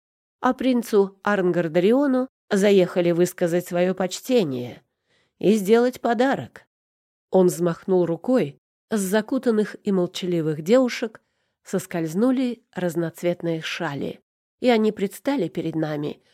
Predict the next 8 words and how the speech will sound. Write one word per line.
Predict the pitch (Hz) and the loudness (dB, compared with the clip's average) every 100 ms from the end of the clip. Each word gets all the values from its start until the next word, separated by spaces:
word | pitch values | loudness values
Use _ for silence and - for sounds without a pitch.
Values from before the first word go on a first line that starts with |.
| _ _ - | _ _ -2
в | 208 | 2
легких | 262 294 - 262 - - | 2 0 -6 -10 -10 -4
полупрозрачных | 302 285 277 170 160 160 - 160 - | -2 -2 -4 -4 -4 -4 -6 -8 -8
платьях | - 240 247 226 220 _ _ _ _ _ _ | -2 -2 -2 -6 -8 _ _ _ _ _ _
с | - 277 | -4 2
нитями | 285 277 254 247 - - | 2 2 0 0 -2 -2
алых | 226 233 220 | -2 -2 -4
бус, | 185 151 123 - | -4 -4 -4 -10